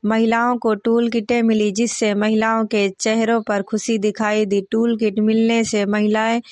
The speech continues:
रोजगार को पहले से बेहतर तरीके से रफ्तार दे पाएंगी। जिला उद्योग की ओर से संचालित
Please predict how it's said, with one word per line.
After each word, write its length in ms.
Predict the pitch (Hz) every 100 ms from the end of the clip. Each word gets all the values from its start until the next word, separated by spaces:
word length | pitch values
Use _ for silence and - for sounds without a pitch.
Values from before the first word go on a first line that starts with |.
| - - - -
रोजगार 580 | 220 226 226 233 247 240
को 220 | 226 208
पहले 420 | 226 226 226 233
से 220 | - 220
बेहतर 400 | 208 220 214 233
तरीके 520 | 214 220 220 220 233
से 260 | 226 214 190 - _ _ _ - -
रफ्तार 500 | 220 220 240 240 233
दे 200 | 220 233
पाएंगी। 520 | 226 208 208 202 214
जिला 320 | 196 226 233
उद्योग 400 | 226 226 226 226 -
की 160 | 214
ओर 160 | 214 220
से 260 | - 208
संचालित 760 | 202 214 214 220 214 226 240